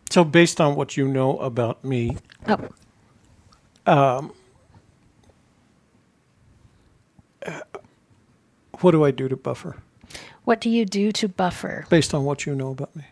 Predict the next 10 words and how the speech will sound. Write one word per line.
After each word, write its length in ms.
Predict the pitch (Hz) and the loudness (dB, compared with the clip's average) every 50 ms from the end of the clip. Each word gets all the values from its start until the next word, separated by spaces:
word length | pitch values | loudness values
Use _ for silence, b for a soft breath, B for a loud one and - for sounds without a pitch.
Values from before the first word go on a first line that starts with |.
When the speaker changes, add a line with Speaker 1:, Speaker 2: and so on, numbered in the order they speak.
| _ _ _ - | _ _ _ -8
Speaker 1:
What's 200 | 160 147 - - | -6 -6 -4 -4
my 180 | 147 139 139 - _ _ _ _ _ 381 415 330 185 | -6 -6 -6 -8 _ _ _ _ _ -20 -20 -14 -2
buffering 400 | 143 147 131 - 151 147 131 123 | -2 -2 -2 -2 -6 -8 -8 -8
thing? 160 | - 143 143 - - _ - _ _ _ _ _ _ _ _ _ _ _ _ _ _ _ _ _ _ _ _ _ _ _ _ _ _ _ _ _ B B B B B B B B B B B B B B B B B B B B B B B _ _ _ _ _ - _ _ _ _ _ _ _ - 226 | -10 -12 -12 -12 -16 _ -20 _ _ _ _ _ _ _ _ _ _ _ _ _ _ _ _ _ _ _ _ _ _ _ _ _ _ _ _ _ B B B B B B B B B B B B B B B B B B B B B B B _ _ _ _ _ -20 _ _ _ _ _ _ _ 2 6
Speaker 2:
Uh, 400 | 226 214 202 202 202 196 190 190 | 6 8 8 8 6 6 4 4
a 40 | 196 | 4
lot 240 | 196 196 214 240 262 | 4 2 2 4 2
of 80 | 226 | 2
YouTube 380 | 190 208 208 - - 262 294 - - _ _ - - _ - - - | 0 0 -2 0 0 0 0 0 -2 _ _ -20 -20 _ -12 -6 -4
Speaker 1:
Mm-hmm. 200 | - 123 139 | -2 -2 -2